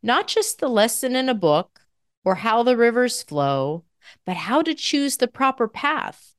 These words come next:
wherever they may go, to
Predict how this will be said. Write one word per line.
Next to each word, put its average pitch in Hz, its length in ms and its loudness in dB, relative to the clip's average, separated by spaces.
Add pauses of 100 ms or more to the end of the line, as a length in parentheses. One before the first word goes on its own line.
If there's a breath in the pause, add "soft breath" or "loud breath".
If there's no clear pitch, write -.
(140)
wherever 240 500 2
they 151 200 2
may 135 180 -2
go, 123 460 -2 (640)
to 175 280 -4